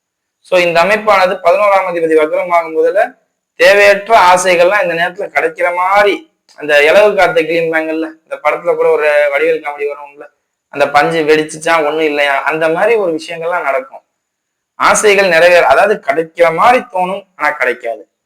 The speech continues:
So, ரொம்ப குழப்பிக்காதீங்க. நம்ம ஆசைப்பட்ட விஷயங்கள் எல்லாம் நடக்கும்னு நினைக்க வேண்டாம். அதே மாதிரி உங்க பேச்சுல தடுமாற்றம் அதிகமா இருக்கும். ரெண்டாம் அதிபதி ராகுவோட சேர்றாரு, வக்ரம் ஆகுறாரு. So, பேச்சு தடுமாற்றம் அதிகமா இருக்கும், சொன்ன சொல் காப்பாத்த முடியாதுங்கிற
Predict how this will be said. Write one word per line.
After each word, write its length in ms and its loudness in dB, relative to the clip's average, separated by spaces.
So, 180 0
ரொம்ப 260 4
குழப்பிக்காதீங்க. 800 0
நம்ம 200 -6
ஆசைப்பட்ட 440 -4
விஷயங்கள் 340 -2
எல்லாம் 180 -4
நடக்கும்னு 380 -6
நினைக்க 240 -10
வேண்டாம். 280 -20
அதே 180 -2
மாதிரி 160 -2
உங்க 280 -2
பேச்சுல 400 -2
தடுமாற்றம் 580 0
அதிகமா 280 -10
இருக்கும். 300 -8
ரெண்டாம் 340 -2
அதிபதி 320 -8
ராகுவோட 520 0
சேர்றாரு, 340 -4
வக்ரம் 400 -8
ஆகுறாரு. 340 -18
So, 200 -2
பேச்சு 400 -2
தடுமாற்றம் 540 0
அதிகமா 400 -2
இருக்கும், 480 -6
சொன்ன 300 -8
சொல் 220 -6
காப்பாத்த 360 -2
முடியாதுங்கிற 400 -6